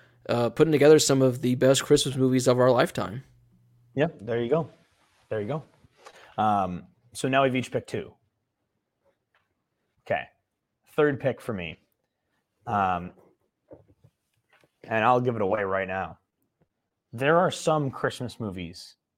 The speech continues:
Speaker 2: that are up for debate on whether or not they are Christmas movies. Now, for the most part,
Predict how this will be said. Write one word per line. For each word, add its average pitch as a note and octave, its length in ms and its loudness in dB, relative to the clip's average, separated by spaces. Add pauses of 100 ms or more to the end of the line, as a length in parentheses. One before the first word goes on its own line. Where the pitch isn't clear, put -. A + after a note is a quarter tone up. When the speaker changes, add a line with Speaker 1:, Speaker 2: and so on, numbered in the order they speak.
Speaker 2:
that G#2 120 -2
are A2+ 120 0
up G#2+ 100 -6
for C#3+ 100 -2
debate G2 460 -4 (720)
on F#2 220 -8
whether A#2 360 0
or A2+ 80 -2
not G2 380 -2 (260)
they A2 240 -2
are F#2+ 140 2
Christmas - 480 -8
movies. D#2 480 -16 (500)
Now, B2+ 240 0
for D3 200 -2
the C#3 100 0
most E3+ 400 2
part, F2+ 400 -2